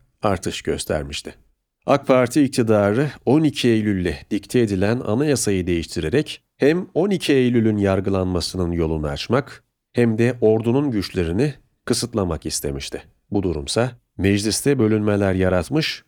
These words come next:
ak Parti iktidarı evet cephesini tutarken C H P M H P kanadı hayır cephesini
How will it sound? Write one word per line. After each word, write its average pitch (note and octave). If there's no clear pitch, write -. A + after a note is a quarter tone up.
ak D3+
Parti C#3+
iktidarı A2
evet B2+
cephesini F2
tutarken A#2
C A2
H A#2+
P C#3+
M B2+
H B2+
P B2+
kanadı G#2+
hayır A#2+
cephesini D#2